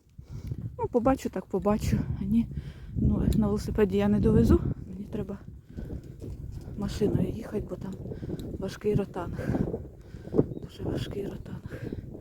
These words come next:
Там більше двадцяти кілограмів. І це ще не все, що я маю отримати. Коротше, знаєте, трудні дітки, ваші заробітки. Все, що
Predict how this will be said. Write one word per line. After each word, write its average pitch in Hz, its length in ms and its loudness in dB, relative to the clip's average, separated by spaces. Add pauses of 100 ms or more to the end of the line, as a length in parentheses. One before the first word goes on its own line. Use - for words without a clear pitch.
(920)
Там 185 120 -12
більше 185 260 -12
двадцяти 190 460 -8
кілограмів. 196 680 -2 (580)
І - 60 -14
це - 120 -10
ще 208 180 2
не 196 100 2
все, 208 180 0
що - 180 -6
я 175 60 -2
маю 180 300 0
отримати. 180 540 -6 (1800)
Коротше, 226 380 10
знаєте, 214 320 6 (460)
трудні 262 300 10
дітки, 254 360 8
ваші 311 280 10
заробітки. 240 600 8
Все, 302 200 8
що 254 220 10